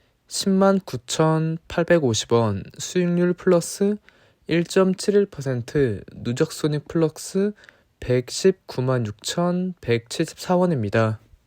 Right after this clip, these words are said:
오월 달도 다행히 플러스인 한 달이었습니다. 앞으로도 그렇듯이 돈 잘 벌고 시장 점유율 좋고 경제적 혜자가 있는 매력적인 기업의 주식을 합리적인 가격에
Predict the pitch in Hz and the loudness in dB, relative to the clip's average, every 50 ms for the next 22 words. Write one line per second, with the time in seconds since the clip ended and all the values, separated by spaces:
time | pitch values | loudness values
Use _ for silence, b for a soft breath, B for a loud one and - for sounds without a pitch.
0 | _ _ _ _ _ _ _ _ _ _ _ _ _ _ _ _ _ _ _ _ | _ _ _ _ _ _ _ _ _ _ _ _ _ _ _ _ _ _ _ _
1 | _ _ b b b b b b b b b b - 127 143 156 160 165 160 - | _ _ b b b b b b b b b b 0 6 8 8 8 8 8 6
2 | 165 160 156 147 156 156 156 156 - - 123 117 117 120 120 120 120 120 120 120 | 6 6 8 6 6 6 4 4 2 0 0 2 2 2 2 0 0 -2 -2 -4
3 | - - 156 156 151 - - - 139 139 143 143 151 151 156 151 147 147 139 135 | -2 2 2 2 2 0 -4 -4 -2 -2 0 -2 0 2 2 4 4 2 2 2
4 | - - 113 104 98 98 110 113 107 104 107 - b b b b b b b b | -2 -6 -6 -4 -2 0 2 2 2 0 -4 -8 b b b b b b b b
5 | b b b - - - - - 160 156 151 170 160 - 143 147 143 135 - 127 | b b b -8 -8 -8 -4 -2 0 2 2 2 2 2 2 0 0 0 0 -4
6 | 120 - - 151 147 135 113 95 - _ _ - - - - 143 147 151 151 - | -2 -2 0 0 0 0 0 -2 -4 _ _ -20 -10 -2 -2 0 0 0 0 0
7 | - 123 113 113 120 117 117 120 143 156 165 180 185 196 196 185 - - - 190 | 2 2 4 6 6 6 6 4 4 4 4 4 2 0 -2 -6 -8 2 4 4
8 | 185 185 175 170 156 147 139 139 139 131 - - 101 - _ - - 131 127 120 | 4 4 4 2 2 2 2 2 0 0 -2 -6 -10 -12 _ -6 0 2 4 4
9 | 110 95 87 82 - - - - 113 113 110 117 117 - 131 127 - - 139 156 | 4 2 0 -4 -10 -12 -10 -6 -4 -2 0 -2 0 0 0 -2 -2 -2 0 0
10 | 151 147 151 139 120 113 117 139 165 185 196 B B B B B B B B B | 2 4 4 2 2 0 0 0 0 -2 -2 B B B B B B B B B
11 | B B - 120 127 151 151 - - - 156 147 - 156 151 147 - - 123 117 | B B 0 2 4 4 4 2 2 0 0 0 2 -2 -2 -2 -2 0 0 2
12 | 117 127 123 117 - - 107 - 107 104 - 113 110 113 120 156 170 180 180 175 | 2 2 0 -2 -2 -6 -6 -4 -4 -2 0 0 0 0 0 0 0 2 2 2
13 | 175 170 165 160 147 - 110 98 107 107 107 135 156 170 170 | 2 2 0 -2 -2 -2 -2 0 0 0 2 4 4 4 2